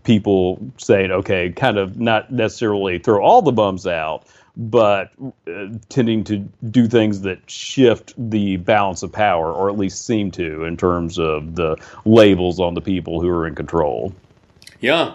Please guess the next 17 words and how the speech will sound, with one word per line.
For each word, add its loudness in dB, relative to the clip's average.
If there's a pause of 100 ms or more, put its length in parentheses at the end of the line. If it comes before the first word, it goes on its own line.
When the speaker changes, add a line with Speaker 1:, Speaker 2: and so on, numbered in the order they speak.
(100)
Speaker 2:
I -4
think, -2
uh, 0
and, -2
and -4
there, 2
those 2
trends -2
are 2
useful. 0
All, 2 (420)
really, 2
any 2
political -2
consultant -2
that's -4
good 2